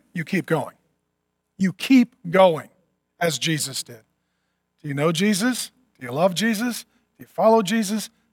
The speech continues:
Do you trust Jesus? If so, you're gonna see Jesus. I look forward to seeing you there. Father God, thank you for an opportunity to share good news.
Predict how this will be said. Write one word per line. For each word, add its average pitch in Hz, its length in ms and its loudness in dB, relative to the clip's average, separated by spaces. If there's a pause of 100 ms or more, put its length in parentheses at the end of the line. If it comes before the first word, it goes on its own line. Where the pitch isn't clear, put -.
Do 143 80 -14
you 123 60 -10
trust - 440 -2
Jesus? 233 520 -4
If 180 140 -6
so, 220 440 2 (420)
you're 170 180 -2
gonna 165 200 -2
see 170 280 -2
Jesus. 135 540 -10 (680)
I 147 60 -6
look 151 160 -8
forward 156 240 -4
to 143 40 -4
seeing 156 240 -4
you 156 100 -4
there. 117 220 -10 (840)
Father 180 180 2
God, 175 200 2
thank 208 220 -2
you 190 120 0
for 175 140 -6
an 165 60 0
opportunity 165 720 -2
to 143 120 -10
share 160 320 0
good 160 360 -2
news. 156 460 -4